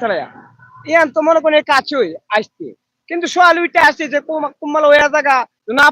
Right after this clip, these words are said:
পাই, এই টানে টানে সোয়াল পথ দিছি। তারপর জাম পায়, জামে থেকে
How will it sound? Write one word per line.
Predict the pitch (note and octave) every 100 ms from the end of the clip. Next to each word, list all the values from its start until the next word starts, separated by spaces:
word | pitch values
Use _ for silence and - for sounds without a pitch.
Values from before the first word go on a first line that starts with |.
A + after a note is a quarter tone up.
| -
পাই, | C4 C4+
এই | C#4+
টানে | D4+ C#4+
টানে | C#4+ B3
সোয়াল | D#4 C#4+ B3 - _
পথ | - A#3
দিছি। | A3+ - C#3+ - _ F4+
তারপর | D4+ C4+ D4+ B3
জাম | C#4 C#4+
পায়, | C#4+ C4 B3
জামে | C4+ C#4 C4 A#3 - _ _ _ _ _ -
থেকে | C#4+ C#4+